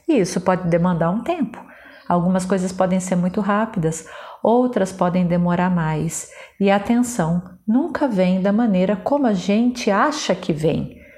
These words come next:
Quando a gente faz um pedido, algumas coisas acontecem de uma outra forma, atendendo aquilo que você solicitou, mas por um outro caminho que nunca você tinha imaginado, não é verdade? É só você pensar em alguma situação.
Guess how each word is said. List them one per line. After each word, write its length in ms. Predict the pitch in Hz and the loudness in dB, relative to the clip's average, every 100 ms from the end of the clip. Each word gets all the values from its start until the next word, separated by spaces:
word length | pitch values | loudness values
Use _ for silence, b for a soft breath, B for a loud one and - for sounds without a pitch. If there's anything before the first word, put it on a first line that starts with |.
| B B | B B
Quando 180 | - 196 | 0 2
a 40 | |
gente 240 | 196 233 240 | 2 0 0
faz 280 | 214 208 196 | 0 2 2
um 80 | |
pedido, 640 | 185 180 151 214 269 156 156 B B B | 0 -2 0 0 0 -2 -4 B B B
algumas 460 | 185 185 220 240 | 2 4 2 2
coisas 280 | 233 214 196 | 0 0 0
acontecem 640 | 202 185 185 208 220 226 | 0 0 0 0 0 2
de 80 | 208 | 2
uma 220 | 220 226 | 4 4
outra 420 | 220 247 370 - 339 | 4 2 2 -2 -4
forma, 640 | - 214 208 208 226 - B B | 0 2 4 2 0 -2 B B
atendendo 640 | - 202 214 208 185 233 349 | 0 0 2 2 2 2 0
aquilo 300 | 294 247 214 | 0 0 0
que 100 | 202 | 0
você 320 | 196 196 190 | 0 0 -2
solicitou, 640 | - 190 180 180 - 247 | 0 -2 -2 -4 0 2
mas 160 | 247 254 | 2 0
por 180 | - 320 | 0 0
um 100 | 302 | 2
outro 240 | 302 302 | 2 0
caminho 560 | 302 302 285 294 302 208 | 0 2 2 2 2 0
que 140 | 233 | 2
nunca 480 | 226 240 311 - 262 | 4 4 2 0 0
você 280 | 233 226 196 | 0 0 -2
tinha 240 | - 240 | 0 0
imaginado, 800 | 233 196 180 190 170 143 - 151 - | 2 0 0 0 0 -2 -6 -8 -8
não 140 | 180 185 | -2 0
é 60 | |
verdade? 580 | 175 175 175 208 226 - - B B | 2 2 2 2 0 -4 -14 B B
É 60 | - | -4
só 160 | - 240 | -2 0
você 240 | 262 277 | 0 -2
pensar 400 | 262 269 262 254 | 0 0 0 0
em 80 | 233 | 2
alguma 300 | 220 214 220 | 2 0 0
situação. 640 | 226 226 214 - 190 190 | -2 -2 -2 0 0 0